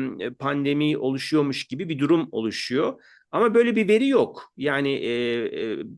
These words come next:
e, açıkçası endişelenecek bir durum yok. Yepyeni bir virüs çıktı. Bu işte va-, e, zatürreye yol açıyor veyahut da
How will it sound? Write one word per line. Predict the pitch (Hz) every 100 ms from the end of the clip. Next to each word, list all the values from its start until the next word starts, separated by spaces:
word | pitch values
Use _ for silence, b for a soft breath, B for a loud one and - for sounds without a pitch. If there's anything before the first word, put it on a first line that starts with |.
| _
e, | - 117 78 - - -
açıkçası | 127 135 131 151 - 156 151 B _
endişelenecek | 139 156 165 165 175 185 185 202 175
bir | 170
durum | 151 165 156
yok. | 131 104 123
Yepyeni | 139 139 135 139
bir | 131 127
virüs | 127 147 156
çıktı. | - 143 - 151
Bu | 139
işte | 131 - 123 - 123
va-, | 127 131 - 123 120
e, |
zatürreye | 117 123 127 - 131 143 143
yol | 143
açıyor | 139 139 143 127
veyahut | 117 123
da | -